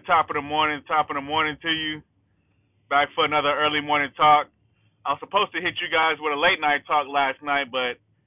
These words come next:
I got caught up last night in some shit, man. There's a lot of shit going on, man.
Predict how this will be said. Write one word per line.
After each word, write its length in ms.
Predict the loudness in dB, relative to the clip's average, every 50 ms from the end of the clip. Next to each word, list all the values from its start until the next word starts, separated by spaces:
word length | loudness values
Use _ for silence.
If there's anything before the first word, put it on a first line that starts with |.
| _ _ _ _ _ _ _ _ _ _ _ _
I 160 | -12 -8 -2
got 240 | 0 0 0 0 0
caught 180 | 2 2 2 2
up 140 | 2 -2 -2
last 320 | -2 -2 -2 -2 -2 -4 -8
night 180 | -8 -6 -6 -6
in 60 | -8
some 160 | -10 -16 -18 -12 -8
shit, 240 | -6 -6 -6 -6 -8
man. 380 | -10 -10 -8 -8 -8 -8 -10 -8
There's 340 | -8 -6 -6 -6 -8 -10
a 100 | -14 -8
lot 220 | -2 2 2 2 2
of 80 | 2 -2 -2
shit 200 | -2 -2 0 2
going 280 | 2 4 4 4 4 2
on, 320 | 2 0 0 0 -2 -2
man. 380 | -2 -2 0 0 0 -2 -4